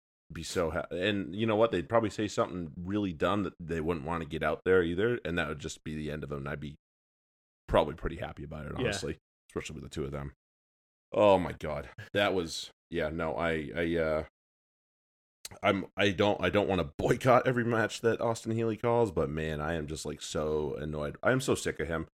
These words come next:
Speaker 1: Go have, go, dude, go put another poop in your shoe and
Speaker 2: <laughs>
Speaker 1: deal with it. All right.
Speaker 2: Well, let's, let's, let's switch gears a little bit to something positive.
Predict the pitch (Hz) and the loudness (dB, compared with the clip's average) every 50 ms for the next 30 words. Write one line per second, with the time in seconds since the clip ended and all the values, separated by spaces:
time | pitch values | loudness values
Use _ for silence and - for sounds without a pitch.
0 | _ _ _ - 127 143 165 170 139 - _ _ - 147 - - - - 92 110 | _ _ _ 0 2 4 4 2 0 -2 _ _ -4 -4 -4 -2 0 2 2 2
1 | - - - 143 165 165 - _ _ _ - 156 160 143 127 120 117 107 - - | 4 6 6 6 6 4 -2 _ _ _ 4 6 6 8 10 10 8 8 6 6
2 | 113 101 - 87 82 82 80 78 - - - 90 80 80 80 80 80 87 82 82 | 2 2 2 2 -2 0 -2 -2 -2 -2 0 0 2 2 2 2 2 0 0 0
3 | 82 73 - 85 78 71 69 71 71 73 73 76 82 90 98 117 - - - 160 | -4 -4 -2 -2 -2 -2 -2 -2 -4 -2 0 2 2 4 2 0 0 -4 -4 -2
4 | 185 240 - - - - _ _ _ _ _ - 180 190 - - - - 175 180 | -2 -2 -2 -4 -10 -12 _ _ _ _ _ -6 -6 -4 -4 -6 -6 -4 -4 -4
5 | - - 214 - - - 147 165 156 - 107 98 101 92 107 - - - - 120 | -2 -2 -4 -2 -2 0 0 0 0 0 -4 -4 -4 -4 -6 -6 -6 -6 -8 -6
6 | - 135 117 123 101 - - 135 120 117 101 101 95 90 - | -4 -4 -4 -4 -6 -2 2 2 4 4 2 0 -8 -10 -12